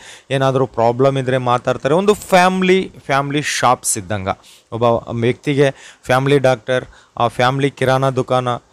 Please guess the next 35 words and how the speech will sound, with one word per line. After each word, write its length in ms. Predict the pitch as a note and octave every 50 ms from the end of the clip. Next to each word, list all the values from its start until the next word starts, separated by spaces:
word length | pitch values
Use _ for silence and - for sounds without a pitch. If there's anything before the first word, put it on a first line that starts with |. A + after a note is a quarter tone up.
| _ - _ _ -
ಆ, 180 | A#2+ B2 B2 B2
ಫ್ಯಾಮಿಲಿ, 600 | A#2 - C3+ C3 C3 C#3 C#3 C3+ C#3 C3+ - - - - A#2+
ಆ, 100 | B2 B2+ B2+ - - C3
ಈ 80 | D#3
ಥರ 160 | D#3 - D#3+ D3+ - - -
ಎಲ್ಲ, 200 | C3+ C3+ C#3+ D3
ಆ, 680 | C#3+ C3 - - - - - - B2 B2 A#2+ A#2+ A#2+
ಫ್ಯಾಮಿಲಿ 460 | - - C3 B2+ C#3 C#3+ C#3 C#3 C3
ಹಾಲ್ 340 | - G#2+ B2+ B2+ C3 C3+ C3+
ಹಾಕೋರು 420 | C3 B2+ - C3 B2+ B2+ C3 B2+
ಈ 100 | C3 C3+
ಥರ 180 | C3 - C3+ C3 C3+ C3 B2+ C3 - - - - -
ಇರ್ತಾರಲ್ಲ, 500 | - B2+ C3 B2 - F#3+ E3+ C3+ A#2 C3 D#3 - - - - - - _ -
ಅದೇ 180 | D3+ D#3 F#3+
ಥರ 140 | F3 F#3 E3
ಒಂದು 300 | E3+ E3 D#3 D3 C#3+ D#3
ಫ್ಯಾಮಿಲಿ 480 | D3+ - - B2+ B2 C3+ C#3+ C#3+ D#3 D3+
ಹೋಲ್‌ಸೇಲ್ 460 | A#2+ - B2 B2+ A2+ - C#3 C3+ B2+
ಶಾಪ್ಸ್, 460 | - - - C3 C3 C3 - - -
ಫ್ಯಾಮಿಲಿ 400 | - - A#2+ A#2 A#2 A#2+ A#2+ B2
ಫ್ಯಾಕ್ಟರಿ 520 | - - G#2+ G#2+ G#2+ - - C#3+ D3+ C#3+ C3
ಔಟ್‌ಲೆಟ್ಸ್ 480 | C3 C3 - - C3 C3 B2 - - - - - - _ -
ಒಂದು 320 | D3 F3+ G#3+ G#3+ A3 E3
ಆರು 220 | C3 B2+ C3+ C#3+ D3
ನಮಗಿದೆ, 420 | C3+ B2+ B2 A#2+ A2+ A#2 A2+ A#2+
ಇವು 220 | B2+ - B2+ C3
ಸಾಕು. 460 | B2 - - A2 F#2+ F#2+ - - - - - -
ಓಕೆನಾ? 380 | A#2 - D#3+ F3 A3 C4 - _ _ _ _ _ - - - -
So, 160 | E3+ E3+ - - - - _ - A2+
ಬಿಸಿನೆಸ್ 340 | B2 B2+ D3+ E3 D#3+ - C#3+
ಮಾಡ್ತಿರಂತ, 560 | C3+ C3+ C3 - - C#3+ C3+ C#3 C3 A#2+ C3+
ಆರ್ಡರ್ 440 | C3+ C3 - - A#2 A#2 B2+ B2 B2
ಮಾಡ್ತಿರಂತ 480 | B2 A#2+ - - C3 A#2+ B2 A#2+ B2
ಆಶೆ 320 | A2 - B2 C3 - - A#2+
ಪಡುತ್ತಾ 400 | D3 D3 E3 F3+ - D#3+ D3+